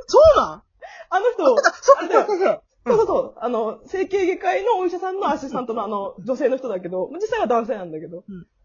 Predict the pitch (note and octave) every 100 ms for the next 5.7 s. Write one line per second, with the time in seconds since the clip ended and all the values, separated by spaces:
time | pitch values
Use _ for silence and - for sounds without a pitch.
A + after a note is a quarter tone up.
0 | _ _ _ _ - B4 C5 A#4+ B4 _
1 | - G4+ G#4+ A4 A#4+ A#4 F#4+ B3+ G#3 G#3+
2 | G3+ F#3+ E3 E3 - F3+ - F#3 F3+ E3
3 | E3+ D#3+ - _ - E3 D#3+ D#3+ C#4+ D4+
4 | F4 D4+ B3+ F#3 - G#3 G#3 A3+ C#3+ -
5 | D3+ D#3+ G3+ A4+ G#4 F4+ -